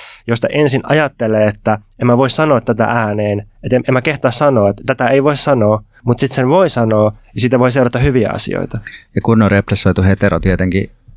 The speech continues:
Speaker 2: sen eroamisen jälkeen itkusena yönä, kun vielä kerran ollaan, niinku, yhdessä, niin sit kertoo kaikki ne halunsa ja on silleen, että oispa tästä pystynyt puhua aikaisemmin.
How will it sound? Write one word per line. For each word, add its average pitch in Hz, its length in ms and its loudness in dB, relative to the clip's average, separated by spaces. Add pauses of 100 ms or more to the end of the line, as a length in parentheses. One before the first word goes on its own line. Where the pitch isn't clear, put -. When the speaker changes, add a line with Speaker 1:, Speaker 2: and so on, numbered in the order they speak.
(160)
Speaker 2:
sen 98 280 0
eroamisen 98 560 0
jälkeen 95 380 2
itkusena 92 460 2
yönä, 87 300 2
kun 87 120 -2
vielä 90 160 2
kerran 85 400 -2
ollaan, 82 260 -2
niinku, 92 240 -2
yhdessä, 87 380 0
niin 85 100 0
sit 101 240 2
kertoo 80 340 -4
kaikki - 280 -4
ne 92 80 0
halunsa 90 480 0
ja 98 100 -2
on 90 60 -2
silleen, 90 280 0
että 87 120 0
oispa 95 240 0
tästä - 220 -4
pystynyt - 340 -6
puhua - 280 -4
aikaisemmin. 95 480 0